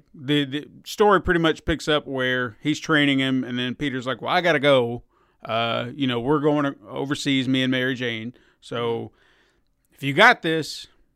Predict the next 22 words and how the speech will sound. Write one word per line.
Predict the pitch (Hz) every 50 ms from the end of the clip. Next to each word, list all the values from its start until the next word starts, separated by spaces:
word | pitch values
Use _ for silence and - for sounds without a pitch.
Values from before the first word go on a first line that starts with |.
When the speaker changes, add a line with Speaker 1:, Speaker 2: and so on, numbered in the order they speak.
| _ _ _ _ -
Speaker 1:
you're | 127 113
gonna | 131 143 143
be | 147 147 147 147 147 147
Speaker 2:
Best | 147
of | 143
luck. | - 220 - 117
Speaker 1:
the | 131 135
only | 147 156 165 180
Speaker 2:
Yeah. | -
Speaker 1:
Spider-Man, | - - 226 220 220 208 175 160 160 160 160 160 147 139 -
so | - - 123 120 117
have | 120 127 135 151
at | 180 214 202 175
it." | 160 147 - _ _ _ _ _ _ _ _ _ _ _ _ _ _ _ _
And | - 123 117 123 120 120
it | 127 127 127 - -
puts | 151 143 -
that | 156 143 120
responsibility | 120 120 - - - 135 139 131 - 156 190 359 302 220 151 131 120
on | 95 82 82
him. | - _ _ _ _ _ _ _ _ _ _ _ _ _ _ _ _ _
And | - 135 135 131 131 135 131 127 131 127 127